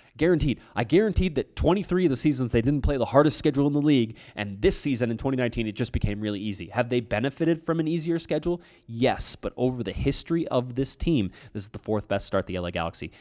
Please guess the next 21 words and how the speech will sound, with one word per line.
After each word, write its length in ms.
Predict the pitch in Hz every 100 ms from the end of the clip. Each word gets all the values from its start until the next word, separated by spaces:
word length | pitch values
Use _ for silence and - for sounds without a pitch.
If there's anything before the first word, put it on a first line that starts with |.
| -
have 160 | - 95
ever 200 | 101 85
had. 300 | - 73 64 _ _ - - _ _
Um, 800 | 90 90 85 82 82 80 80 78 -
and 180 | 110 110
that's 240 | 127 -
saying 360 | - 185 196 143
something. 440 | - 80 - - _ _ -
They 160 | 110 156
are 100 | 165
now 240 | 160 156
a 40 | 147
plus 400 | - 131 135 -
three 220 | 131 143
on 80 | 160
the 40 |
goal 200 | 147 190
differential, 500 | 151 - 92 - 82
nine 320 | 85 82 87
goals 240 | 90 90 -
for, 340 | 107 110 135